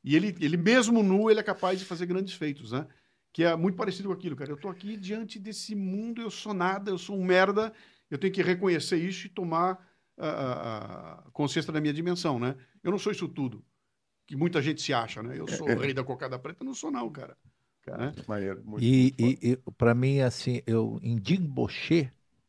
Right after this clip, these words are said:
Speaker 3: eu vi o pôr do sol lá
Speaker 1: Aham.
Speaker 3: e E deu pra tirar foto da, da, das estrelas. Não tem, ó,
Speaker 1: Não tem nada igual.
Speaker 3: tem nada igual.
Speaker 1: Não, não tem nada
Speaker 3: Pôr
Speaker 1: igual.
Speaker 3: do sol de lá, vai, e as montanhas vão ficando douradas, né?
Speaker 1: Sim, aquela, aquela, o pôr, o pôr,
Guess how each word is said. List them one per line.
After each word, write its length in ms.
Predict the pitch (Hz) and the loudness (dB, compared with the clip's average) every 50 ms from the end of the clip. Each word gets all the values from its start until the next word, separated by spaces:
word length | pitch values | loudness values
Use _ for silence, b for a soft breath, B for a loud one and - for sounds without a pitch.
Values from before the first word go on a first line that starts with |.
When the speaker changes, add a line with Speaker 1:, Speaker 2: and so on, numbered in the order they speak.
| _ _ _ _ _ _ _ _ _ _ _ _ _ _ _ _ _ - | _ _ _ _ _ _ _ _ _ _ _ _ _ _ _ _ _ -6
Speaker 3:
eu 120 | 110 110 | -4 0
vi 100 | 104 131 | 2 2
o 40 | 143 | 2
pôr 240 | 135 - 170 151 147 | 4 6 4 4 4
do 80 | 135 123 | 4 0
sol 300 | - - 139 131 120 110 | 2 4 6 6 6 6
lá 260 | 107 120 131 156 - _ _ - | 2 0 -2 -4 -8 _ _ -8
Speaker 1:
Aham. 300 | - 113 131 131 135 139 | -4 0 0 2 2 2
Speaker 3:
e 80 | 143 139 _ _ _ _ _ _ _ _ _ _ _ _ _ - | 0 -2 _ _ _ _ _ _ _ _ _ _ _ _ _ -4
E 40 | 127 | 0
deu 140 | 120 147 143 | 2 2 2
pra 120 | - 147 | 2 2
tirar 240 | - - 156 151 151 | 2 4 4 4 4
foto 300 | - - - 143 143 143 147 | 4 2 0 0 0 2 2
da, 240 | 151 143 135 131 123 | 4 4 4 4 4
da, 240 | 117 127 127 123 120 | 2 2 2 2 2
das 240 | 117 127 123 110 | 2 2 2 2
estrelas. 520 | 139 127 - - - 104 101 95 92 98 - | 0 -2 -2 -2 -2 -2 -2 -2 -4 -8 -8
Não 120 | 143 160 185 | -8 -8 -8
tem, 340 | - - 202 220 233 247 220 | -4 -4 -4 -2 -2 -2 -4
ó, 200 | 185 135 113 98 110 | -4 -4 -4 -4 -4
Speaker 1:
Não 140 | 120 123 107 | -4 -4 -4
tem 160 | 98 117 110 | -4 -6 -6
nada 220 | 104 101 95 92 | -6 -6 -8 -10
igual. 200 | 90 85 95 101 - _ _ _ _ _ _ _ | -12 -12 -14 -16 -18 _ _ _ _ _ _ _
Speaker 3:
tem 120 | - 160 | -2 2
nada 220 | 160 180 196 185 160 | 4 4 4 4 2
igual. 200 | 143 127 110 101 | 2 0 0 0
Speaker 1:
Não, 80 | 95 | -2
não 60 | - - | -6 -10
tem 120 | - 127 | -10 -8
nada 80 | 117 107 | 0 4
Speaker 3:
Pôr 80 | 131 180 185 | 8 8 8
Speaker 1:
igual. 40 | 156 | 8
Speaker 3:
do 100 | 143 135 | 8 4
sol 340 | - - - 147 147 143 127 | 2 4 6 8 8 8 8
de 60 | 117 | 6
lá, 180 | 110 120 135 139 | 4 4 4 4
vai, 200 | 123 139 123 123 B B B B B B | 4 2 0 0 B B B B B B
e 120 | 117 127 | -4 -4
as 80 | 135 123 | -4 -4
montanhas 320 | 131 139 131 127 - 151 147 | -4 -8 -8 -6 -6 -6 -6
vão 80 | 156 139 | -6 -8
ficando 260 | - - 156 160 156 143 | -8 -8 -8 -6 -6 -4
douradas, 640 | 143 170 151 123 117 120 131 131 123 120 - 107 110 | -2 -2 0 0 0 0 -2 -2 -4 -4 -6 -6 -2
né? 200 | 123 127 131 127 | -2 0 0 0
Speaker 1:
Sim, 220 | 127 127 120 113 104 101 98 - 123 120 117 | 0 0 0 -2 -4 -6 -10 -8 -6 -6 -4
aquela, 260 | 110 - 147 139 127 | -2 2 2 2 2
aquela, 320 | 110 - 143 135 120 110 | 2 2 2 2 2 2
o 240 | 107 113 117 113 110 | 0 -2 -4 -6 -8
pôr, 240 | 107 113 131 147 156 | -6 -4 -2 -2 -2
o 80 | 165 131 | -2 -4
pôr, 300 | 127 - 151 151 139 | -4 0 0 0 0